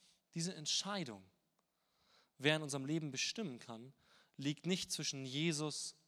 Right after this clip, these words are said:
und Herr Müller und Jesus und meiner Mama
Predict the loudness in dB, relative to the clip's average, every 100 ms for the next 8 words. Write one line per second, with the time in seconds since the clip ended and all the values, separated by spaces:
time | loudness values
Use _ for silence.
0 | _ -10 -8 -10 -14 -18 _ _ -4 0
1 | 2 2 -2 0 4 6 4 -2 -14 _
2 | _ _ _ _ _ _ _ _ _ -4
3 | -2 -2 -8 -14 _ _ -2 4 6 6
4 | 2 -4 -6 -4 -2 2 4 4 4